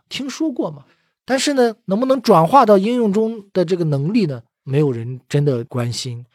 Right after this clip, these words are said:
或者是关心了也不知道该怎么转化，只能说，哎，不培训是不行的，咱们先培训一下吧。但是培训多了也没什么效果，所以我们提出来 performance learning，就是以绩效、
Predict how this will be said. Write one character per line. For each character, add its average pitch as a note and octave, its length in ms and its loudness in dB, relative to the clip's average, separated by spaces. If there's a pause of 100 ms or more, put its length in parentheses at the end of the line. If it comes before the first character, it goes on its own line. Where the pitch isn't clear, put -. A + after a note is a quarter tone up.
或 - 120 -6
者 C#3 80 -2
是 C3 140 -2
关 G3+ 240 6
心 G#3+ 160 0
了 F#3 60 4
也 C#3 60 4
不 D3 140 -4
知 G3 60 0
道 F3+ 60 4
该 G3 100 -2
怎 D3 100 -6
么 C#3+ 80 -6
转 D3 240 -6
化， - 280 -6 (160)
只 - 120 -6
能 E3+ 100 4
说， F#3+ 240 4 (160)
哎， - 160 -10 (180)
不 A3+ 100 2
培 E3 160 4
训 G3 120 0
是 D#3 100 -2
不 D#3 100 -8
行 C#3+ 180 -10
的， B2+ 100 -14 (160)
咱 C#3+ 140 -4
们 D#3+ 80 2
先 F3 100 0
培 D#3+ 160 -8
训 E3+ 160 -10
一 C#3 80 -10
下 - 160 -20
吧。 - 120 -20 (240)
但 B3 120 2
是 C#4 60 2
培 - 160 2
训 C#4 160 2
多 C4 140 6
了 G3+ 240 6
也 D3 100 -4
没 D3 80 0
什 F3+ 100 -2
么 A#3 80 -4
效 E4 240 -2
果， D3+ 220 -16 (440)
所 - 140 0
以 E3 140 6
我 B2 140 2
们 C3+ 320 -2 (100)
提 - 160 -4
出 D#3 140 -2
来 C#3 140 2
performance F3 640 0
learning， C#3+ 360 -4 (320)
就 D#3 100 -8
是 C#3+ 140 -4
以 C3 340 -6 (100)
绩 - 220 2
效、 F#3+ 380 2